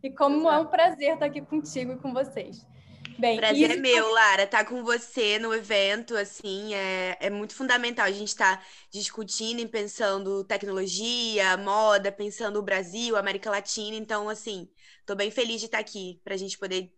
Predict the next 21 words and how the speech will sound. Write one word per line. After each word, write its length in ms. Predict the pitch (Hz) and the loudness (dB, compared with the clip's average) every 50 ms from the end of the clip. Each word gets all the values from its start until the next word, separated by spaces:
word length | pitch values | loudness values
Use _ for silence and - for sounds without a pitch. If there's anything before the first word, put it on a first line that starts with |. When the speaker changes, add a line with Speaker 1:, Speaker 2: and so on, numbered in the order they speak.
| _ - | _ -10
Speaker 2:
discutir, 760 | 180 190 - - - 214 - - - 208 196 190 196 202 - - - - | -8 -8 -8 -8 -10 -12 -10 -10 -8 -8 -8 -8 -8 -10 -12 -14 -16 -14
ainda 280 | 208 202 202 214 208 | -10 -4 -2 0 0
mais 160 | 202 202 226 | 0 0 -2
com 100 | - 240 | -4 -6
tantas 300 | 208 220 220 233 254 220 | -6 -6 -6 -6 -6 -8
mulheres 680 | 175 175 190 196 208 208 208 196 190 190 208 202 226 202 | -10 -12 -12 -10 -8 -2 0 2 2 2 2 0 0 -2
maravilhosas, 760 | 202 190 185 180 196 196 190 180 175 175 185 185 185 185 180 | -2 -2 -2 -2 -2 -2 0 0 0 -2 -4 -6 -8 -10 -10
vai 100 | 180 185 | -10 -10
ser 160 | - 196 202 | -10 -12 -12
foda. 420 | - - 175 156 - 165 156 156 156 _ _ _ _ _ _ _ _ _ _ _ _ _ _ _ _ _ | -10 -10 -10 -10 -10 -10 -12 -14 -16 _ _ _ _ _ _ _ _ _ _ _ _ _ _ _ _ _
Speaker 1:
Que 160 | _ - 240 | _ -4 -4
ótimo. 480 | 180 170 170 - - - 196 185 180 180 _ _ _ _ _ _ _ _ _ _ _ - | -2 -2 -4 -8 -14 -18 -18 -18 -20 -20 _ _ _ _ _ _ _ _ _ _ _ 2
É, 480 | 233 226 226 226 220 220 220 226 220 - 285 | 6 8 8 8 8 8 6 2 0 0 0
Isis 340 | 285 311 311 302 320 302 | 0 0 0 -2 -4 -4
Maciel 680 | 294 285 277 269 269 - - 262 226 226 220 220 233 277 | -2 -2 -2 -2 -4 -4 -4 0 2 6 8 10 10 10
é 140 | 320 302 277 - _ _ - | 10 8 4 0 _ _ 0
moradora 480 | 262 247 254 247 240 220 226 247 247 | 2 6 8 8 6 6 6 2 2
do 80 | 240 240 | 2 0
Complexo 420 | - - 247 233 226 220 220 - | -2 -4 0 2 4 2 4 2
da 120 | 233 220 220 | 0 0 0
Penha, 560 | - - 220 202 190 190 202 208 233 302 | 0 0 0 2 2 0 -2 -2 -2 -2